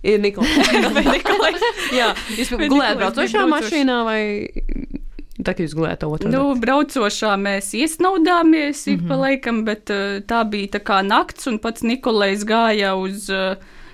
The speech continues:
Speaker 2: tur viņiem ir tāds štābiņš, kravas furgona vadītājiem, viņš gāja uz to telpu,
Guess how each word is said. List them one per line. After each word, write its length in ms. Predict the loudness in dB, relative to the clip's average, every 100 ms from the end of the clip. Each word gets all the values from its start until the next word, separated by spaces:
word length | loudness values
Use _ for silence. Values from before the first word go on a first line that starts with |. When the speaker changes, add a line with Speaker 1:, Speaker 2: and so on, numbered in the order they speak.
| -4
Speaker 2:
tur 80 | -2
viņiem 380 | 2 2 2 0
ir 60 | -2
tāds 240 | -4 -4
štābiņš, 640 | -4 0 2 2 0 -6 -6
kravas 300 | -6 -6 -6 -2
furgona 400 | -2 0 0 0
vadītājiem, 540 | 0 -2 -2 -2 0
viņš 140 | -2 0
gāja 380 | 2 2 0 -4
uz 80 | -8
to 160 | -8
telpu, 460 | 0 2 2 -2